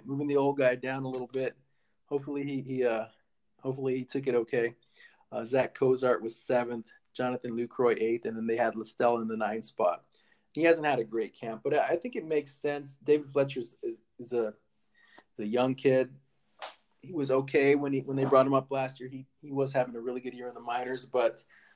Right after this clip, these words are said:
I, I think it makes sense to kinda split that, that time at second base between those two.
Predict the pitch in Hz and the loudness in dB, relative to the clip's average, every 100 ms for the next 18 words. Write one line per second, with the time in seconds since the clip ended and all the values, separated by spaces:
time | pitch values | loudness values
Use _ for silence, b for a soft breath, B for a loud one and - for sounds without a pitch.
0 | b _ - - 139 165 139 127 123 - | b _ -6 -2 0 0 0 2 0 0
1 | - 127 - 117 120 117 - 127 - 120 | 0 0 0 -6 -2 -2 0 0 4 4
2 | 113 - _ 123 - - - 127 107 104 | 4 -2 _ -2 -2 -4 -2 -2 -2 -4
3 | - 117 110 113 113 - 110 - 117 117 | -4 -2 -2 0 0 -4 -12 -8 -4 -2
4 | 113 - 120 113 | -4 -4 -2 0